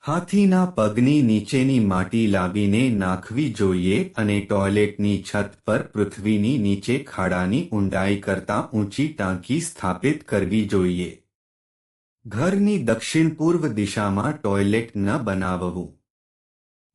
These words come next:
દક્ષિણ પૂર્વ દિશામાં ટોયલેટ બનાવવું શુભ નથી.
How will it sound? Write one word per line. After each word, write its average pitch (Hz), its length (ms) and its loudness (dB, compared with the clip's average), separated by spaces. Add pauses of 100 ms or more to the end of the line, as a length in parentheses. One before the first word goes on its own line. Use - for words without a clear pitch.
દક્ષિણ 175 460 2
પૂર્વ 180 360 4
દિશામાં 113 720 2
ટોયલેટ 101 560 2
બનાવવું 98 680 0
શુભ 117 360 -4
નથી. 95 580 -2